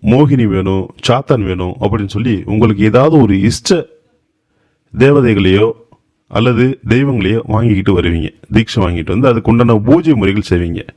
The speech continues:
அப்போ பூஜை முறை செய்யும் பொழுது பார்த்தீங்கன்னாக்கா நீங்க என்னதான் பூஜை பண்ணாலும், என்னதான் அந்த குரு தீட்சை கொடுத்தாலும் உங்களுக்கு அந்த தேவதையானதோ அந்த தெய்வமானதோ உங்ககிட்ட வராது. அப்போ உங்ககிட்ட ஏதோ ஒரு தடை இருக்குன்னு அர்த்தம்.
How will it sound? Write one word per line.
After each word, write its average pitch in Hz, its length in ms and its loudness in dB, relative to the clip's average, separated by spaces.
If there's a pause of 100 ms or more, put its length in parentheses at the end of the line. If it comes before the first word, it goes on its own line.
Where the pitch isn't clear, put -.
(380)
அப்போ 139 240 -4
பூஜை 202 340 -4
முறை 165 200 -6
செய்யும் 123 260 4
பொழுது 110 220 2
பார்த்தீங்கன்னாக்கா 104 640 -2
நீங்க 123 220 0
என்னதான் 151 340 2
பூஜை 151 240 0
பண்ணாலும், 117 480 -2 (300)
என்னதான் 139 460 0
அந்த 147 180 2
குரு 123 220 4 (140)
தீட்சை 131 300 0
கொடுத்தாலும் 101 580 -2
உங்களுக்கு 120 640 0 (380)
அந்த 147 560 -6 (1500)
தேவதையானதோ 156 680 0
அந்த 127 300 0
தெய்வமானதோ 139 580 4
உங்ககிட்ட 110 440 -2
வராது. 104 400 0 (760)
அப்போ 143 480 0
உங்ககிட்ட 156 600 -2
ஏதோ 135 280 2
ஒரு 147 220 0
தடை 143 320 0
இருக்குன்னு 120 340 -2
அர்த்தம். - 320 -8